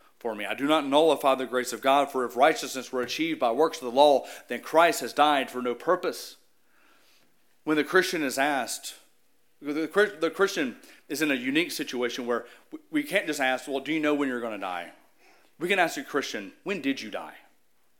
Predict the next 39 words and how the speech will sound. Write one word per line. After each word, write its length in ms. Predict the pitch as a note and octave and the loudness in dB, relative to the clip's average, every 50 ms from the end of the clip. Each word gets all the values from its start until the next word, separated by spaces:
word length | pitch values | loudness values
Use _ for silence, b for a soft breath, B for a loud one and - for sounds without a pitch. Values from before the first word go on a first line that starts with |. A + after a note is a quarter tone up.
| _ _ _ _ _ _ _ _ _ _ - | _ _ _ _ _ _ _ _ _ _ -20
"Well, 120 | C#3+ C3 - - _ _ _ _ - | -20 -20 -20 -20 _ _ _ _ -18
I'm 120 | - A#2+ - | -16 -16 -16
sitting 260 | - - - F2+ F#2 | -16 -18 -16 -14 -10
right 140 | G2+ A2 A#2 | -10 -10 -10
here. 120 | F3 G#3 | -10 -12
What 80 | D#3+ E3+ | -12 -12
do 60 | F3 | -12
you 60 | F3+ | -12
mean, 140 | D#3+ D3+ A#2+ | -10 -10 -10
when 120 | G#2+ G#2+ G2+ | -10 -10 -10
did 120 | G2 F#2 | -8 -8
I 100 | F2 E2 | -10 -10
die?" 260 | D#2+ E2 D#2+ D#2+ - - B B B B B B B B B B B | -10 -12 -14 -16 -18 -20 B B B B B B B B B B B
"You 100 | A2+ A2+ | -16 -10
died 300 | - A2 B2+ D#3+ D#3 D3+ | -6 -6 -4 -4 -6 -8
two 120 | - - A#2+ | -10 -14 -14
thousand 340 | - G#2 G2 G2+ - F#2+ F#2+ | -12 -12 -12 -12 -12 -14 -14
years 240 | F#2 G2 A2+ - A#2 | -12 -12 -12 -10 -12
ago 280 | G#2 G2+ F2+ E2 D#2 - _ _ _ _ _ _ _ _ _ _ _ _ _ _ | -10 -8 -10 -10 -10 -14 _ _ _ _ _ _ _ _ _ _ _ _ _ _
on 140 | - A#2+ A#2 | -10 -8 -8
a 40 | G2+ | -8
hill 220 | G2 G#2+ A2+ A#2 | -6 -4 -4 -4
called 260 | G#2+ - A2 G2+ F#2+ - | -4 -6 -8 -8 -8 -10
Calvary. 560 | - - - G#2 A#2+ A2+ G2+ F2 E2+ - - _ _ _ _ _ _ _ B B B B B B | -10 -10 -8 -8 -6 -8 -8 -10 -12 -16 -20 _ _ _ _ _ _ _ B B B B B B
Where 140 | B2 A#2+ | -4 -4
Christ 460 | A#2 - - - A#2 A#2 A#2 A2+ - - | -4 -4 -4 -2 -2 -2 -2 -2 -6 -6
was, 240 | A2 G2+ F#2+ - | -6 -8 -8 -8
there 180 | - G2+ F#2+ F#2+ | -8 -8 -8 -8
you 160 | F#2 G#2 C3+ | -8 -10 -10
were." 200 | C#3+ - - - - - _ _ _ _ _ _ _ _ _ B B B B B B B B B B | -12 -14 -16 -20 -20 -20 _ _ _ _ _ _ _ _ _ B B B B B B B B B B
We 100 | C#3 C3+ | -4 0
can 120 | C#3 D3+ | 2 4
also 320 | D3 D#3 F3+ F3+ - F#3 E3 | 6 6 6 6 6 6 6
ask 240 | D3+ C#3+ C3+ - - | 6 6 4 0 -4
the 100 | B2+ A#2 | -6 -8
question 400 | - - C3 B2+ - - B2 A#2 | -4 -2 -2 -2 -2 -6 -8 -10
to 60 | A#2+ | -10
the 80 | A2+ | -10
Christian, 460 | A2 - C3+ B2+ - - A#2+ G#2+ F#2+ | -8 -8 -8 -8 -6 -8 -8 -8 -10